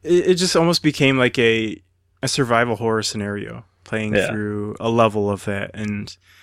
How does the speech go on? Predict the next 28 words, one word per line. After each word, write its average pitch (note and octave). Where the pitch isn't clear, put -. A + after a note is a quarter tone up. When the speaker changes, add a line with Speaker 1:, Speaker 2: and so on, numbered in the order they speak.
Speaker 1:
you B2
know, A#2
when A#2
the A2+
humans A#2+
won, A2
they A#2
had A2+
a A2
great G#2+
time. G#2+
But A#2
when A2+
the G#2+
Predator A2
got G#2
a G#2+
kill G#2
or G#2
was G2+
able G#2
to, G#2
you G#2
know, G2+
get G2+
all G#2
of G2
them, G#2